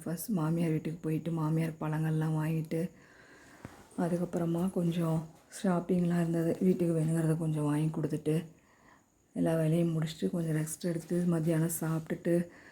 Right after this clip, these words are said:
அப்புறமா படுத்திருந்தோம். சாயந்தரம் கொஞ்சம் எங்க சித்தி ஃபோன் பண்ணி, "வாடி வீட்டுக்குன்னு" சொல்லி கூப்பிட்டாங்க. சித்தி பசங்க எல்லாம், "நான் மதுரைக்கு போயிட்டா வாங்கக்கா,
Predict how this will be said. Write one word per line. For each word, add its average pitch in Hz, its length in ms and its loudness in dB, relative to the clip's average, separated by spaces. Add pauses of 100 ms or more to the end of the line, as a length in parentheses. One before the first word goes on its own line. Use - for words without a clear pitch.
(560)
அப்புறமா 180 760 2 (100)
படுத்திருந்தோம். 170 680 2 (180)
சாயந்தரம் 170 380 0
கொஞ்சம் 170 280 2
எங்க 160 140 2
சித்தி 160 340 0
ஃபோன் 165 300 0
பண்ணி, 160 220 2
"வாடி 156 320 2
வீட்டுக்குன்னு" 156 380 0
சொல்லி 151 320 -2
கூப்பிட்டாங்க. 151 540 -2
சித்தி 165 360 -6
பசங்க 160 560 -2 (680)
எல்லாம், 175 360 4
"நான் 180 120 6
மதுரைக்கு 165 440 4
போயிட்டா 160 300 0
வாங்கக்கா, 156 500 0